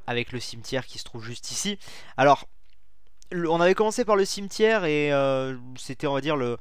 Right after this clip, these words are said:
la, la préface, on va appeler ça comme ça, du, du village.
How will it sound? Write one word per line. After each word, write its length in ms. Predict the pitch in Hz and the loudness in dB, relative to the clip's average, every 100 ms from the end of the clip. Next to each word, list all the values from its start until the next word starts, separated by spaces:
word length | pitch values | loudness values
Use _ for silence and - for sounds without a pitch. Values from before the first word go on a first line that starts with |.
| - - - - - | -8 -12 -14 -14 -6
la, 260 | 113 110 | -2 0
la 120 | 110 110 | 0 -2
préface, 760 | - 156 - 147 - - - - | -2 -4 0 0 0 -6 -8 -8
on 40 | |
va 60 | 113 | -8
appeler 160 | 110 120 | -6 -8
ça 140 | 127 | -8
comme 180 | - 127 | -10 -10
ça, 240 | - 135 | -2 -2
du, 560 | 127 110 107 104 101 98 - - - - - - - | -2 -8 -10 -10 -12 -12 -12 -14 -14 -14 -12 -12 -10
du 120 | 123 | -8
village. 400 | 131 143 185 131 | 2 6 6 4